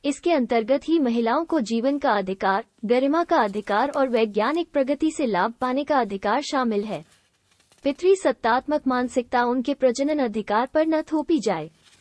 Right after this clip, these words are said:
महिलाओं को अपने गर्भ में पल रहे शिशु की जेनेटिक विकृतियों को मानने और फैसला लेने के लिए तीन से चार सप्ताह का और समय मिलना चाहिए, क्योंकि बीस सप्ताह भ्रूण की विकृतियों का पता लगाने और कोई निर्णय लेने के लिए बहुत कम समय है।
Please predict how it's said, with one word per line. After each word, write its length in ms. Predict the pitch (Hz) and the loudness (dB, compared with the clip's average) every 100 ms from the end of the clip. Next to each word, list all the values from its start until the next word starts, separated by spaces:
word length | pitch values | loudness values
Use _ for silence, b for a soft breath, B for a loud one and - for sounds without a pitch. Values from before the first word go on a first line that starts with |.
| - | -4
महिलाओं 460 | 247 247 240 233 370 | 0 0 2 2 2
को 120 | 370 | 2
अपने 280 | 330 311 302 | 2 2 0
गर्भ 260 | 202 220 | 2 0
में 180 | 269 294 | 0 -2
पल 220 | - 254 | 0 0
रहे 280 | 311 302 320 | 0 0 -2
शिशु 340 | 285 240 - 262 | -2 -4 -2 -4
की 160 | 277 | -2
जेनेटिक 500 | 208 214 233 240 349 | 0 0 0 -4 -2
विकृतियों 480 | 233 226 226 269 311 | -2 0 -2 -2 -2
को 140 | 311 269 | 0 0
मानने 380 | 196 185 240 311 | 0 -2 -2 0
और 120 | 311 | -2
फैसला 440 | - 240 - 302 | -2 -4 -2 -2
लेने 260 | 302 269 285 | 2 2 0
के 140 | 262 | -2
लिए 180 | 220 214 | 0 -2
तीन 300 | - 285 349 | 0 -2 -2
से 160 | 330 320 | -2 -4
चार 300 | - 226 302 | -2 0 0
सप्ताह 480 | 311 - 233 220 | -2 -2 -2 -2
का 180 | 226 233 | 0 0
और 140 | 226 269 | 2 0
समय 300 | 277 269 302 | 0 -2 0
मिलना 320 | 269 254 262 | 0 0 0
चाहिए, 420 | 240 202 196 170 | -4 -6 -4 -4
क्योंकि 360 | - 247 254 262 | 0 0 0 -4
बीस 340 | 208 311 339 | 0 0 0
सप्ताह 420 | 339 - 302 311 | -4 0 0 0
भ्रूण 340 | 262 208 262 330 | -2 -2 0 0
की 140 | 320 | 0
विकृतियों 480 | 240 - - 277 294 | -2 -4 -4 -2 0
का 120 | 285 | -2
पता 280 | 226 190 208 | -4 -2 0
लगाने 440 | 220 185 185 254 | 0 -2 -4 -2
और 180 | 311 277 | 0 -2
कोई 260 | - 294 330 | 0 0 2
निर्णय 360 | 247 226 285 | 2 4 2
लेने 260 | 302 262 269 | 2 0 0
के 140 | 247 | -2
लिए 140 | 226 277 | -4 -4
बहुत 320 | 208 240 311 | -4 -6 -4
कम 200 | 320 302 | -2 -2
समय 300 | 285 233 202 | -2 -4 -4
है। 240 | 214 165 | -6 -10